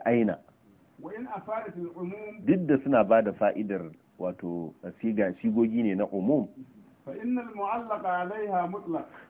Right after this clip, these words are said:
Speaker 1: Amma abin da aka rataya ta da su mutlaq ne, ba ami ba ne.
Speaker 2: فإذا قال.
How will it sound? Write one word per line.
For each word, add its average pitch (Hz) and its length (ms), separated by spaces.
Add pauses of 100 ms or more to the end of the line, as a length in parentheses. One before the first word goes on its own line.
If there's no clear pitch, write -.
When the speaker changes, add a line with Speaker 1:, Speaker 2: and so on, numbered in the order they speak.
(160)
Speaker 1:
Amma 101 280
abin 120 260
da 110 120
aka 104 200
rataya 90 600
ta 95 80
da 87 100 (120)
su 78 100 (640)
mutlaq 98 440
ne, 80 120 (640)
ba 80 200
ami 87 300
ba 85 140
ne. 78 100 (1000)
Speaker 2:
فإذا 233 300 (160)
قال. 170 380